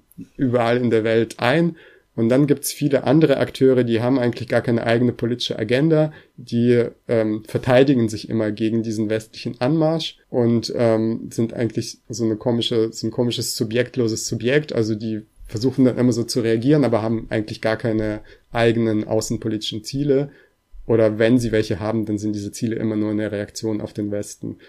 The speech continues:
Ich glaub, jetzt hat man bei diesem Krieg halt gesehen, na ja, nicht nur bei diesem Krieg, sondern vor allem auch bei den Stellungnahmen, die die russische Regierung dazu, äh, rausgegeben hat, na ja, da gibt's halt doch eigene außenpolitische Ziele, also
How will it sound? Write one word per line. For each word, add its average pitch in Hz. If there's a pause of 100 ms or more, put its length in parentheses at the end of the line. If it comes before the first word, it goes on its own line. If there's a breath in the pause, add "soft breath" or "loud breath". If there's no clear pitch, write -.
(240 soft breath)
Ich -
glaub, -
jetzt 110
hat 120
man 113
bei 110
diesem 107
Krieg -
halt 110
gesehen, 110
na 104
ja, 107 (160 soft breath)
nicht 117
nur 117
bei 113
diesem 113
Krieg, 135
sondern 120
vor -
allem 120
auch 113
bei 117
den 113
Stellungnahmen, 113
die 110
die 107
russische 113
Regierung 120
dazu, 113
äh, 123
rausgegeben 110
hat, 104
na 110
ja, 110
da 107
gibt's 120
halt 110
doch 110
eigene 110
außenpolitische 113
Ziele, 107
also 104